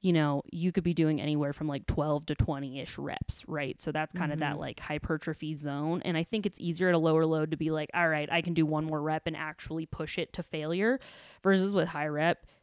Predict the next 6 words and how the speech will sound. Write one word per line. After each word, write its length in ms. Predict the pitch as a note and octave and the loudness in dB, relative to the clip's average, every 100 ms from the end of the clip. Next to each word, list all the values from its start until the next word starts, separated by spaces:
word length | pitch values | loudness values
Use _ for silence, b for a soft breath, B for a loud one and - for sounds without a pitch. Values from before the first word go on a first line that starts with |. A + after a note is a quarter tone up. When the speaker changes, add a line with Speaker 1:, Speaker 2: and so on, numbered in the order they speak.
| b | b
Speaker 1:
if 60 | |
you're 100 | F3 E3 | -2 0
gassed 580 | D#3 C#3+ D#3+ F3+ - | 0 2 2 0 -2
at, 180 | D#3 - - _ b b b b _ | -2 -2 -8 _ b b b b _
you 120 | - | 0
know, 300 | D#3 C#3+ C#3+ | 2 2 -2